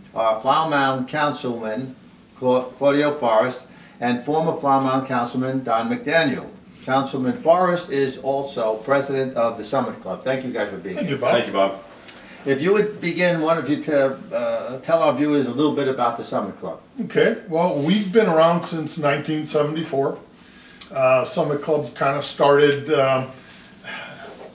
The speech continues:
Speaker 2: with a lot of turmoil here in town during annexation days, and so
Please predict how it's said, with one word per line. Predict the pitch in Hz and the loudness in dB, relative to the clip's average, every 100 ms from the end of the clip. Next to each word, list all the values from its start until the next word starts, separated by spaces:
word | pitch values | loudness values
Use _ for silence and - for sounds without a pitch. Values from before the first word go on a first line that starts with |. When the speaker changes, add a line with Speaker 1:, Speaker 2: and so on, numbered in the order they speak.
| - - - - - | -20 -20 -20 -18 -2
Speaker 2:
with | 156 160 | -2 4
a | 151 | 8
lot | 151 165 | 8 6
of | - | 2
turmoil | - 160 156 147 143 135 | 2 4 6 6 6 6
here | 135 135 | 6 4
in | 127 127 | 4 -2
town | 131 131 139 139 117 | 0 2 2 -2 -4
during | 139 135 131 | -2 -2 0
annexation | 131 131 131 - 139 131 139 131 | 0 0 -2 0 2 2 -2 0
days, | 135 131 135 135 127 | 2 4 2 2 -2
and | 123 113 - - - - - - - 523 - 554 554 | -4 -6 -12 -20 -20 -20 -20 -20 -20 -20 -18 -16 -6
so | - 196 185 180 - | 2 4 6 4 -2